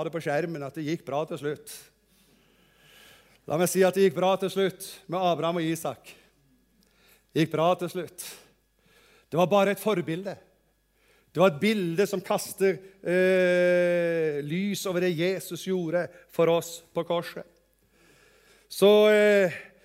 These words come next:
det er ikke, jeg er ganske trygg på at Abraham visste at Gud hadde en annen løsning. For, eh, det står i, eh, første Mosebok tjueto, en til fjorten,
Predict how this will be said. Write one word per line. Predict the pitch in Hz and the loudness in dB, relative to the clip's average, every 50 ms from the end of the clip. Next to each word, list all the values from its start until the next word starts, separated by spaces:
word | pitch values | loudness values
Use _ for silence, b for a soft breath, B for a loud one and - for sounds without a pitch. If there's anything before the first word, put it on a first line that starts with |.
| B B B B B B - | B B B B B B -6
det | - 151 | 0 2
er | 202 190 | 2 2
ikke, | 190 - 180 - - | 2 -2 -8 -4 0
jeg | 185 190 208 | 2 2 2
er | 214 208 | 2 2
ganske | - 208 202 - - 220 | 0 0 -2 -2 -2 -6
trygg | - - 190 202 208 165 - | -4 0 2 2 2 2 0
på | 196 | -2
at | 196 196 | -2 0
Abraham | 190 208 202 196 180 143 180 196 196 175 | 0 2 2 2 2 2 0 -2 0 0
visste | 208 185 - - - - - | -2 -4 -4 -6 -8 -4 -4
at | 180 170 - 208 156 | -4 -2 -2 -4 -4
Gud | 131 175 185 202 196 | -4 -6 -4 -4 -2
hadde | 175 185 185 143 156 | 0 0 0 0 0
en | 180 190 | -2 0
annen | 180 160 160 175 175 | 0 -2 -2 -2 -4
løsning. | 165 147 135 - 165 170 175 165 - - _ _ _ _ _ _ _ _ _ _ _ _ _ b b b b b b b b b b | -4 -4 -6 -6 -8 -6 -6 -6 -8 -14 _ _ _ _ _ _ _ _ _ _ _ _ _ b b b b b b b b b b
For, | b - 185 190 196 196 | b 4 6 6 8 6
eh, | 208 202 | 4 2
det | 190 202 196 | 2 0 -2
står | - - 202 208 208 214 214 202 214 | -2 0 0 2 2 2 0 -2 -2
i, | 208 208 202 202 | 0 2 4 4
eh, | 202 202 202 196 190 190 190 185 180 180 170 - | 6 6 6 6 4 4 4 4 4 2 2 0
første | - 214 190 - - 214 | -2 -2 -4 -2 -2 -2
Mosebok | 214 214 208 196 - 170 185 202 196 | 0 2 2 0 0 0 -2 -2 -2
tjueto, | - 208 202 - 190 208 214 220 | 0 -4 -4 -2 -2 -2 0 2
en | 196 190 196 196 | 2 2 2 0
til | 196 202 190 | 0 -4 -2
fjorten, | - 196 175 - - - 190 185 165 | -2 -2 -4 -4 -4 -4 -4 -4 -4